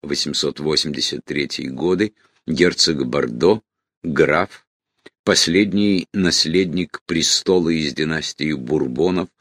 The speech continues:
после тысяча восемьсот тридцатого года, рассматривавшийся легитимистами как законный претендент на французский престол под именем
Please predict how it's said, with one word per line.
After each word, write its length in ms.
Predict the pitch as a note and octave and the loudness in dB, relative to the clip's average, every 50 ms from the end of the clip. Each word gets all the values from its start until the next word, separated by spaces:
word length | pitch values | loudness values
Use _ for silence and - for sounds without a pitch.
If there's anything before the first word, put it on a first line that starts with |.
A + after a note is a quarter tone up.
| _ _ _ _ _ _ _ | _ _ _ _ _ _ _
после 360 | - G2 G#2 - - E2 F2 - | 4 4 4 4 4 2 0 0
тысяча 460 | - G2 F#2+ - D#2+ D2+ - - D#2 | 0 -2 -2 -2 -2 -2 0 0 0
восемьсот 540 | C#2+ D2+ - D#2+ D#2 D2+ - - D#2+ D2 - | 0 -2 -2 -2 -2 -2 -2 -2 -2 -4 -4
тридцатого 600 | C#2+ C2+ C#2+ - - D#2+ D2 - - D2+ D2+ C#2+ | -6 -6 -4 -2 -2 -2 -2 -4 -4 -4 -4 -2
года, 380 | B1+ D2+ F2+ G2 F#2 G#2 G#2+ - _ _ _ _ _ _ | 0 0 0 2 2 0 -2 -4 _ _ _ _ _ _
рассматривавшийся 1300 | - D#2 E2+ F#2 E2+ - - E2 F2 F2+ F#2 F2 - F2 E2 D#2+ D2+ C#2 - - D2+ C#2 - - D2+ C2+ | -2 0 2 4 4 4 4 4 2 2 0 0 0 2 2 2 0 0 -2 -2 0 2 2 2 0 0
легитимистами 1000 | C2+ C2+ D2+ C2+ D2+ C#2+ - - D2+ D2 D#2+ F#2 G2+ - - - F#2 G#2 G2 | -2 -2 -2 -2 -4 -4 -4 -4 -4 -2 -2 0 0 0 0 0 0 0 0
как 220 | - - D2+ D2 C2+ | 0 -2 -2 -2 -2
законный 580 | - - D2 C#2 - E2+ F#2+ A2 A2 G2 G2+ | 0 -2 -2 -2 0 0 2 2 2 2 0
претендент 680 | - - D#2+ D2 D2 D#2 D#2+ D2 - D#2 E2 D#2+ - - | 0 -2 -4 -4 -4 -4 -6 -4 -2 -2 -2 -2 -4 -6
на 140 | - C2+ C2 | -8 -12 -8
французский 680 | - C2 C2+ B1+ B1 - D2 D2 - - - C#2 C#2 | -6 -6 -6 -4 -6 -6 -6 -6 -6 -6 -6 -6 -8
престол 640 | - - B1+ D2 - - - - - D2+ C2+ A#1 - _ _ _ _ _ _ - | -8 -6 -6 -4 -4 -4 -4 -2 -2 -2 -2 -4 -6 _ _ _ _ _ _ -4
под 200 | D#2 D2 B1+ - | -2 -2 0 0
именем 500 | F2 G2+ G2+ G2 G2+ G#2 G2+ F#2+ - | 0 0 2 2 0 0 -2 -2 -4